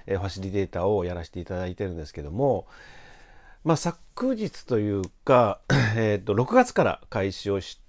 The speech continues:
しておりまして、まあ、六月から、あの、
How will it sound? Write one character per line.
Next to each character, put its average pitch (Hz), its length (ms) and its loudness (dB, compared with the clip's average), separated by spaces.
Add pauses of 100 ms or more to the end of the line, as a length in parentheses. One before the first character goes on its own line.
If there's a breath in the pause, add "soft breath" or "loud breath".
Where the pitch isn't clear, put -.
(140)
し - 140 -18
て 104 180 2
お 101 80 2
り 95 100 -4
ま 95 160 -4
し - 160 -14
て、 117 540 2
ま 104 140 -6
あ、 - 20 0
六 147 260 0
月 208 840 2 (140)
か 240 220 -2
ら、 233 440 0 (760 soft breath)
あ 98 100 -6
の、 90 540 -8